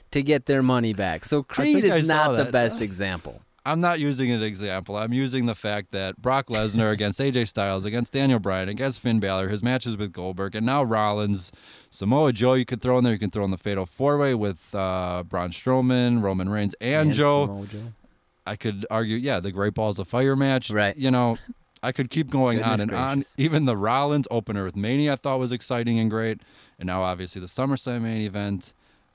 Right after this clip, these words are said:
Speaker 2: I'm not sure what else he has to do, but
Speaker 1: It's
Speaker 2: he's
Speaker 1: not
Speaker 2: great.
Speaker 1: Brock Lesnar, though. It's everybody else.
Speaker 2: Oh, of course. So, anyways. <laughs>
Speaker 1: Yeah, Brock doesn't get any credit. He just shows up,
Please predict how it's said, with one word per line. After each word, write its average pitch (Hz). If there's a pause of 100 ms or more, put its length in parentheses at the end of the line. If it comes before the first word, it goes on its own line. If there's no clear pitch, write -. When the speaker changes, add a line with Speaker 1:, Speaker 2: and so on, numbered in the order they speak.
Speaker 2:
I'm 98
not 92
sure -
what 92
else 85
he 90
has 87
to 85
do, 139
but 139
Speaker 1:
It's 101
Speaker 2:
he's 90
Speaker 1:
not 160
Speaker 2:
great. 117
Speaker 1:
Brock 120
Lesnar, 120
though. 80 (260)
It's 117
everybody 110
else. - (200)
Speaker 2:
Oh, 98
of 80
course. - (420)
So, 131
anyways. 113
<laughs> - (600)
Speaker 1:
Yeah, - (260)
Brock 123
doesn't 120
get 107
any 98
credit. 76 (240)
He 110
just 113
shows 120
up, 104